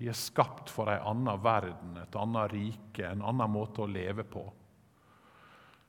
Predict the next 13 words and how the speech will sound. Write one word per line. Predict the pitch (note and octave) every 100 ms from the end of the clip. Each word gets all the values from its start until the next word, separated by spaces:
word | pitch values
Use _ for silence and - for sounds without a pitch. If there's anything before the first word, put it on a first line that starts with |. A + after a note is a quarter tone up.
| _ _ _ -
Jon | A#2+ A2+
Fosse, | - A2 - B2+ A2 C3 C3+ - - - - - - - -
han | A2 A2
ble | G#2
jo | G2 G2
kristen | - A#2 - - - A2 G2
i | F#2 G2
voksen | G#2 - - B2 F2
alder, | C#3 D3+ G2 F2
han. | F2+ E2+ - - - - _ _ _ _ _ _ A2+
Og, | A2 G#2 G2+
eh, | G2 G2 G2 G2+ - - - - -
har, | - A2 F#2